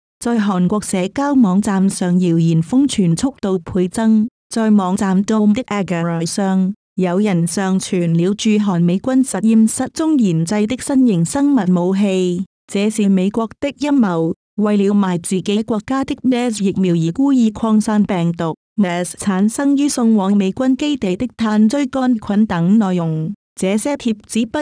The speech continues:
斷創下了數萬人的點擊率，同時還成為了高點擊率貼紙。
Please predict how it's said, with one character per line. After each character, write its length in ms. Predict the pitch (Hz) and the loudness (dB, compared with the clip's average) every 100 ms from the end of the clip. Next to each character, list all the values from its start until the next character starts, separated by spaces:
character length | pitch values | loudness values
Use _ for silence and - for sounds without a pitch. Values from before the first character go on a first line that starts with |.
| 294 | -4
斷 200 | 208 190 | 0 0
創 240 | 196 220 220 | 2 2 2
下 220 | 202 180 | 2 0
了 160 | 180 | 0
數 260 | 202 240 226 | 0 0 2
萬 200 | 208 190 | 2 2
人 160 | 175 160 | 0 -2
的 100 | 240 _ | -6 _
點 240 | 170 170 202 | 0 0 0
擊 120 | 240 | -2
率， 260 | 170 170 208 _ - | -4 -4 -6 _ -6
同 240 | 208 196 | 0 0
時 280 | 175 196 180 | 0 -2 0
還 240 | 165 156 | 0 -2
成 240 | 160 165 160 | -2 -2 -2
為 200 | 160 160 | -2 -2
了 220 | 165 175 | -2 -2
高 180 | - 190 | -2 -4
點 260 | 180 180 202 | 0 0 0
擊 120 | 247 | -2
率 140 | 190 | -4
貼 280 | 226 - 220 214 | -4 -4 -4 -4
紙。 340 | - 180 185 | -4 -2 0